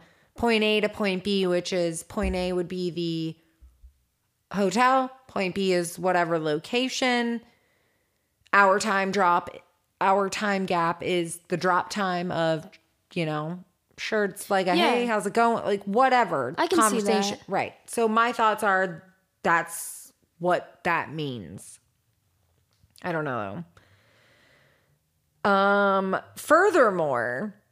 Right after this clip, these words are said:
Speaker 1: on March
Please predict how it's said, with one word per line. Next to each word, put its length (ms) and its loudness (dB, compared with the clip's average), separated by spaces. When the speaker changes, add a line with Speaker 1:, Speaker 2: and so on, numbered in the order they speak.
Speaker 1:
on 380 2
March 680 0